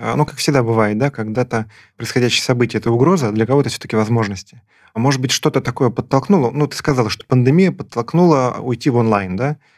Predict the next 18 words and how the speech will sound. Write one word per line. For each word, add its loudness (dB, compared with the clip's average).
Это 0
не 4
хорошо, 0
не 2
плохо, 2
просто -2
вы 4
освоили 0
ещё 0
одну -2
сферу. -6
Может -2
быть, -12
сейчас 0
тоже 2
что-то -2
такое 0
изменилось, 4